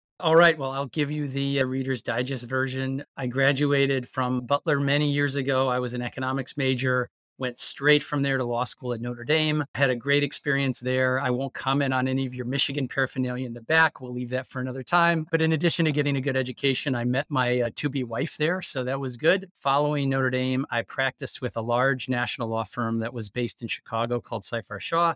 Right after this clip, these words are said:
And I'm happy to talk about that a little bit. I think I learned a lot, worked with some amazing people, but I also decided that isn't what I wanted to do forever.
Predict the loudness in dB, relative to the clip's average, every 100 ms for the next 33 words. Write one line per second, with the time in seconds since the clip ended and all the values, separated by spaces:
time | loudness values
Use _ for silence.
0 | -2 -4 -2 0 0 0 0 0 0 0
1 | 2 2 0 0 2 2 0 -2 0 0
2 | 0 0 2 2 2 -2 -4 -4 -4 0
3 | 0 2 0 -2 -4 -4 -4 -2 -2 -2
4 | -6 -4 2 2 0 -4 -2 -2 0 0
5 | -2 0 0 0 0 0 -2 -4 -6 -8
6 | -6 -6 -6